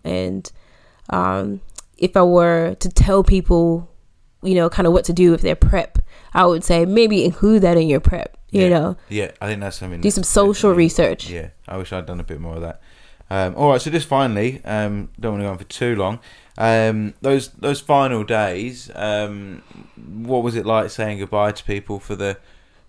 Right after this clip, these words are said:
Speaker 2: potentially the last time, or the last time before you see him for a long time? Um,
Speaker 1: Yeah.
Speaker 2: you, what, what was that like? What was that process like?
Speaker 1: Um, so the first time around, that was, like,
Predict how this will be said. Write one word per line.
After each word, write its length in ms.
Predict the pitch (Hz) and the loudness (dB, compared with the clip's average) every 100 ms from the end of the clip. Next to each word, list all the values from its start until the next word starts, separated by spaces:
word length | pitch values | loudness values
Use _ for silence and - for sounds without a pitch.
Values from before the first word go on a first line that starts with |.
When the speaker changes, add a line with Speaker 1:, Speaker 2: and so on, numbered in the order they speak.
| - | -10
Speaker 2:
potentially 520 | 104 - 107 - 104 | -6 -4 -6 -6 -8
the 80 | 95 | -6
last 440 | 92 95 98 95 - | -6 -6 -8 -10 -12
time, 340 | 98 95 92 | -10 -10 -10
or 160 | 85 85 _ _ - | -14 -18 _ _ -14
the 80 | 92 | -8
last 240 | 95 - | -8 -8
time 220 | 92 92 | -10 -10
before 240 | 90 98 92 | -12 -12 -10
you 160 | 92 - | -10 -14
see 160 | - | -14
him 80 | 92 | -12
for 100 | 90 | -10
a 40 | 87 | -8
long 480 | 90 92 92 95 | -6 -6 -6 -10
time? 460 | 92 98 90 87 90 _ _ _ - | -10 -8 -6 -8 -12 _ _ _ -14
Um, 480 | 90 90 87 87 185 | -8 -8 -8 -8 -6
Speaker 1:
Yeah. 220 | 175 156 180 _ | -6 -8 -14 _
Speaker 2:
you, 140 | 110 | -14
what, 240 | 104 107 - | -8 -8 -6
what 140 | 110 | -6
was 160 | 98 92 | -6 -8
that 200 | 98 69 | -8 -8
like? 160 | 90 | -8
What 80 | 95 | -8
was 80 | 98 | -8
that 140 | 95 80 | -8 -8
process 400 | 92 87 90 - | -8 -8 -12 -12
like? 160 | 85 - - - _ - | -14 -16 -20 -20 _ -2
Speaker 1:
Um, 420 | 196 226 262 269 | 2 4 4 2
so 120 | 247 | 2
the 80 | 247 | 0
first 280 | 254 254 254 | 4 2 4
time 180 | 247 247 | 2 2
around, 640 | 233 233 240 240 226 - - _ _ - | 4 2 2 0 -4 -8 -10 _ _ -4
that 260 | 202 147 | 0 2
was, 320 | 190 196 185 185 | 4 2 2 2
like, 420 | 175 170 - | 2 0 -6